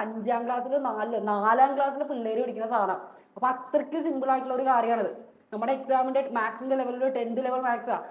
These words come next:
അപ്പൊ ഒരു നാലാം ക്ലാസ്സിൽ ഒരു സാധനം ചോദിക്കുമ്പോൾ തെറ്റിച്ച് കഴിഞ്ഞാൽ നമ്മൾ നാണക്കേടല്ലേ? അപ്പൊ ഒന്ന് ഓർത്ത് വെക്കുക. അപ്പൊ പ്ലേസ് വാല്യൂ,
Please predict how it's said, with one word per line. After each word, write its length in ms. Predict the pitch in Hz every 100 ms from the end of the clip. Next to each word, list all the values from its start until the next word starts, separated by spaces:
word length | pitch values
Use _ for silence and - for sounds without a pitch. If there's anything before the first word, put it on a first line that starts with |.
| -
അപ്പൊ 120 | 190 233
ഒരു 80 | 247
നാലാം 280 | 214 220 240 247
ക്ലാസ്സിൽ 220 | 269 269
ഒരു 60 | 277
സാധനം 240 | 254 240 247
ചോദിക്കുമ്പോൾ 320 | 254 240 254 240
തെറ്റിച്ച് 300 | 208 233 254
കഴിഞ്ഞാൽ 240 | 247 254
നമ്മൾ 140 | 240 247
നാണക്കേടല്ലേ? 520 | 233 240 247 294 285 214 - - - 208
അപ്പൊ 140 | 240
ഒന്ന് 100 | 254 269
ഓർത്ത് 160 | 269
വെക്കുക. 220 | 311 294 214 -
അപ്പൊ 120 | - 220
പ്ലേസ് 260 | 233 240 240 262
വാല്യൂ, 200 | 262